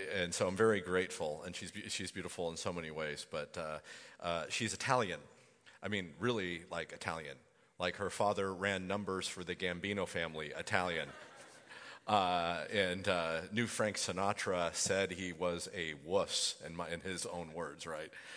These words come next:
So, uh, yes. And so I always say she's the Ferrari,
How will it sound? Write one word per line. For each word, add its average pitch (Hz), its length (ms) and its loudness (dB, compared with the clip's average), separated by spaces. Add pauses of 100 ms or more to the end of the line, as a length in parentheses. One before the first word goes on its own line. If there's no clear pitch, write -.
(240)
So, 98 420 6
uh, 90 360 2 (440)
yes. 98 500 2 (320)
And 87 220 0
so 87 180 0
I 104 200 6
always 98 180 2
say 95 180 2
she's 95 280 -2
the 90 80 -8
Ferrari, 82 540 0